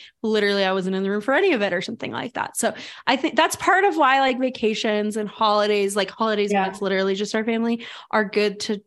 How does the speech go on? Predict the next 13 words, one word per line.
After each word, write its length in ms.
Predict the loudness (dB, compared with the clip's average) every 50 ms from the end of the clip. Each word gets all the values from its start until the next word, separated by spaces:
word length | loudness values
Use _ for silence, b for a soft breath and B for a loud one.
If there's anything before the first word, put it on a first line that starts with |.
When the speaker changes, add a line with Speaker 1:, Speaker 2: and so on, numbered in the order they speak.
| _ _ -18
Speaker 1:
pull 340 | -18 -12 -4 -2 0 0 0
from 320 | 0 0 0 2 2 2
because, 480 | 0 -2 -4 -6 -6 -6 -6 -4 -4 -2
like, 360 | -2 -2 -2 -4 -6 -12 -20 _ b b b b b b b b b -6 0
well, 140 | 2 2
it's 140 | 2 4 2
just 140 | 2 2 2 4 4
all 140 | 4 6 6
we 80 | 4
can 140 | 4 4 4
pull 160 | 4 4 4
from. 100 | 4 4 4
I, 160 | 4 2